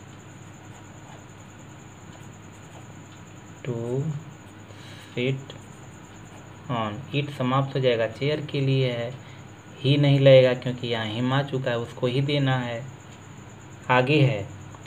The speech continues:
"I could not buy the book", मैं पुस्तक नहीं खरीद सका, "I had not sufficient time।"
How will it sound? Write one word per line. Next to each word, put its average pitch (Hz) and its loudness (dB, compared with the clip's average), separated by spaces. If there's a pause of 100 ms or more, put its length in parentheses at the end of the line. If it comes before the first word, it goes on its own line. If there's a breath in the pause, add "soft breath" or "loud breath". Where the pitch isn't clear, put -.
"I 147 4
could 160 4
not 127 6 (720)
buy 131 10
the 135 10
book", 127 2
मैं 131 2
पुस्तक 147 -2
नहीं 147 2
खरीद 147 2
सका, 117 -4 (380 loud breath)
"I 131 8
had 139 6
not 131 4 (140)
sufficient 131 0 (640)
time।" 127 2